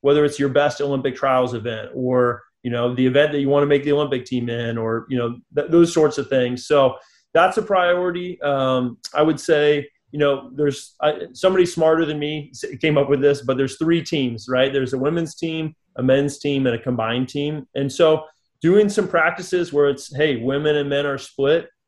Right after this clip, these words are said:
and then stuff where women and men are together, because each of those three teams has to have a separate identity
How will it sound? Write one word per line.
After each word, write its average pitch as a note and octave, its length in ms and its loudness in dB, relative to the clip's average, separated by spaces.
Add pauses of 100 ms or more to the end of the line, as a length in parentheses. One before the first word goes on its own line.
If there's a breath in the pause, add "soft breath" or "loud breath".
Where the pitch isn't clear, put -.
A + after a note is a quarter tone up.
(100)
and C#3 160 -4
then D#3 260 -2
stuff D3+ 280 -4
where D#3 100 0
women D#3+ 240 0
and D#3 80 -2
men D#3 160 0
are D3+ 100 0
together, C#3+ 440 0
because B2+ 500 -4 (140)
each F#3 340 -10
of D3 200 0
those D3+ 280 4
three D3 300 -6
teams D3 420 -6
has C3 300 -4
to C3+ 100 -2
have B2 380 0 (320)
a A#2+ 80 -4
separate C3+ 440 0
identity B2+ 840 -2